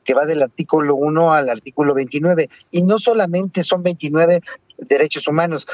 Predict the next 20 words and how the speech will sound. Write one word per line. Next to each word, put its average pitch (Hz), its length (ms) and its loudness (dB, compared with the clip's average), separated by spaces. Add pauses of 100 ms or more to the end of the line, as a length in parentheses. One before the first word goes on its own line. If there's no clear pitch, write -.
(120)
sino 151 380 -2
que - 120 0
los 139 220 0
derechos 139 320 0
humanos, 170 340 0
además 151 440 2
de 170 80 -2
ese 165 120 -2
primer 151 300 0
capítulo, 156 480 -4
se 143 120 0
reconocen 135 540 0
a 151 80 0
lo 131 120 -4
largo 147 280 0
de 139 120 0
toda 147 260 0
la 143 160 2
Constitución. 127 1120 -4 (280)
Ujú. 165 300 -2